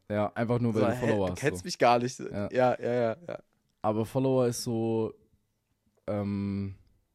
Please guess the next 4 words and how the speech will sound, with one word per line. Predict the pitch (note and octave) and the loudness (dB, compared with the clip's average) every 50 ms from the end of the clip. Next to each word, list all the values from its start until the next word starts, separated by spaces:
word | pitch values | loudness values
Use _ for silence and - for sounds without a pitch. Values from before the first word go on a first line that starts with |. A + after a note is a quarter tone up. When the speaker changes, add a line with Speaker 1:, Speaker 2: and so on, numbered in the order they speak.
| _ _ _ _ _ _ _ _ _ _ _ _ _ _ _ _ _ _ _ _ _ _ _ _ - | _ _ _ _ _ _ _ _ _ _ _ _ _ _ _ _ _ _ _ _ _ _ _ _ -6
Speaker 1:
der | - G#2 | -4 -2
neue, | G#2+ A2+ A#2 A#2+ A#2+ A#2+ A#2+ A#2 A#2 A2+ A2+ A2 G#2+ G2 - _ _ | 0 2 2 2 2 2 2 2 2 2 0 0 -2 -6 -10 _ _
das | _ - - - | _ -18 -12 -8
neue, | B2 A#2+ A#2 A#2 A#2 A2+ G#2+ G#2 G2+ G2+ G2 F#2+ F#2+ | -6 -4 -4 -2 -2 -4 -4 -4 -4 -6 -6 -8 -10